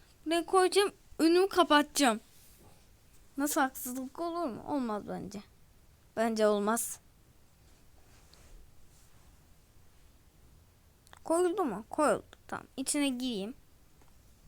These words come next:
Önünü kapatacak bir şey bulayım. Ne var? Bu var. Bunun önünü kapatalım şimdi.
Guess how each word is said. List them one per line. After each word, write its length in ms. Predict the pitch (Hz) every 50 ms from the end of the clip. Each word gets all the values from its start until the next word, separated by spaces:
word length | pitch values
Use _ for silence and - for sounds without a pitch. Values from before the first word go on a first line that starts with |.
| - - - - - - - - _ - - - - _ - - - - - - - - - - - - - - - _ _ - _ - _ - _ _ _ - - - - - - - - - - - - - - - - - - - - - - - - - - - _ - - - - - - - - - - - - - -
Önünü 260 | 247 262 277 294 302
kapatacak 580 | - - 277 269 294 285 - - 302 294 -
bir 40 | -
şey 220 | - - 302 277 240
bulayım. 420 | 214 196 196 190 190 202 214 233
Ne 160 | 262 262 254
var? 180 | 240 247 285 330 - - - - - - - _ - - - - - - - - - - - - - - - - _ _ -
Bu 140 | 294 262
var. 100 | - - - - - - - - - - - - - _ _ _ - - - - - - - - _ - - - - _ _ _ _ _ _ _ _ _ - _ - - 311
Bunun 120 | 277 262
önünü 320 | 269 262 247 233 240 294 294
kapatalım 540 | - 285 247 240 233 254 220 202 208 247
şimdi. 240 | - - - 277 -